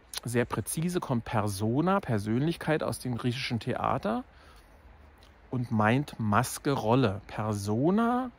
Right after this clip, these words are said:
ist der einfache Begriff für Maske und Rolle. Jeder Mensch, der dich begleitet in Persönlichkeitsentwicklung, der es selber so nennt, begleitet dich darin, neue Masken und Rollen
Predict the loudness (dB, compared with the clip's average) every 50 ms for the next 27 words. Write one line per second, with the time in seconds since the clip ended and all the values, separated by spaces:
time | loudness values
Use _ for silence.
0 | -20 -14 -10 -8 -6 -6 -8 -10 -12 -18 -20 -20 -20 -20 -20 -20 -14 -8 -6 -4
1 | -2 -2 0 0 2 2 2 2 2 0 0 -2 0 0 2 4 2 2 0 -2
2 | -2 -2 -2 0 0 0 2 2 0 -4 -6 -12 -18 -20 -20 -20 -20 -20 -14 -8
3 | -4 0 2 2 4 2 2 0 0 0 0 2 2 0 0 -2 -6 -10 -8 -8
4 | -6 0 4 4 4 4 4 0 -2 -2 0 0 2 2 2 2 0 0 -2 -4
5 | -4 -2 -2 -2 0 0 0 0 0 0 2 0 0 0 0 2 4 4 4 4
6 | 4 4 4 4 2 2 0 -2 0 2 2 2 2 -2 -2 -4 -4 -4 -6 -10
7 | -6 -2 0 0 2 2 2 2 2 4 2 2 2 2 2 0 -2 -4 -6 -4
8 | -2 -2 -2 0 0 2 2 4 4 4 4 2 2 0